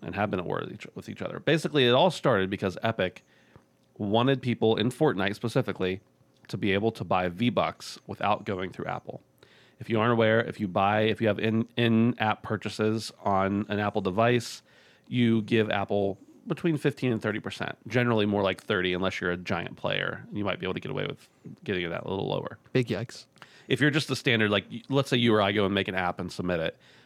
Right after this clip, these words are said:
Speaker 1: where immediately it's gonna be thirty percent.
Speaker 2: Thirty percent,
Speaker 1: Yeah.
Speaker 2: hundred percent.
Speaker 1: Yeah. If you're bring, if you're raking in billions,
Speaker 2: <laughs> Yeah,
Speaker 1: maybe
Speaker 2: yeah.
Speaker 1: they'll give you a better deal.
Speaker 2: Yeah.
Speaker 1: But, uh, so basically, Epic sues Apple,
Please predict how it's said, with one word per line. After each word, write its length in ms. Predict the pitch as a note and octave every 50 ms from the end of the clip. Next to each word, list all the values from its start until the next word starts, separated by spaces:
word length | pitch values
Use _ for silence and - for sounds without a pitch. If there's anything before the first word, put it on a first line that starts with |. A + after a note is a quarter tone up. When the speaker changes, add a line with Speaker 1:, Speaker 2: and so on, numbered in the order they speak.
| _ -
Speaker 1:
where 180 | - G2+ F#2 F#2
immediately 420 | F#2 F#2+ F#2 F#2+ F2+ F2+ E2 F2+ F2+
it's 140 | - - -
gonna 120 | G#2+ F#2
be 60 | F2
thirty 220 | - - F2 E2+ -
percent. 180 | - - B2
Speaker 2:
Thirty 80 | B2+ A#2+
percent, 300 | - A#2 A#2 - G#2 G2
Speaker 1:
Yeah. 80 | - -
Speaker 2:
hundred 160 | A#2 A2+ A#2+ C3+
percent. 220 | C#3 A2+ - A2
Speaker 1:
Yeah. 140 | - - -
If 80 | F#2+ E3+
you're 200 | B2+ C#3 C#3 B2+
bring, 240 | A2 C#3 C3+ B2+ C3+ D#3
if 100 | C3 A#2+
you're 120 | C#3 C#3 C3
raking 260 | C3+ C#3 C3 C#3 C3
in 160 | C3 A#2+ A2+
billions, 500 | G#2 A#2 G#2+ G2+ F#2+ F2+ F2 G2 G2 -
Speaker 2:
<laughs> 0 |
Yeah, 300 | F3+ D#3 C#3+ C3 B2+ B2+ -
Speaker 1:
maybe 200 | A#2+ B2 B2 A#2+
Speaker 2:
yeah. 60 | A#2
Speaker 1:
they'll 100 | A2+ A#2 G#2
give 140 | A2 G#2+ G#2
you 80 | G#2+
a 40 | G2+
better 200 | F#2+ F#2+ E2+ E2+
deal. 200 | E2+ - - - -
Speaker 2:
Yeah. 200 | C3 A2+ A#2 C3 - _ _ - - - -
Speaker 1:
But, 220 | - G2 G2 G2+ _ _ _ _ _ - - _ _ _ _ -
uh, 240 | G#2 G#2 G#2 G2 G2+
so 300 | - D3 C#3 C3 A#2+ A2+ - _
basically, 600 | - C#3 C#3 C#3 - C3 C3+ B2+ B2+ C3 A#2+ - - _ _ _ _ _ _ _ _ _ _ _ _ _ - -
Epic 400 | C#3 C#3 - D#3 D3+ D3+ - -
sues 400 | - - - C#3 C#3+ D3 C#3 B2+
Apple, 460 | G2+ F#2+ F#2 - G2+ F#2+ G2 F#2+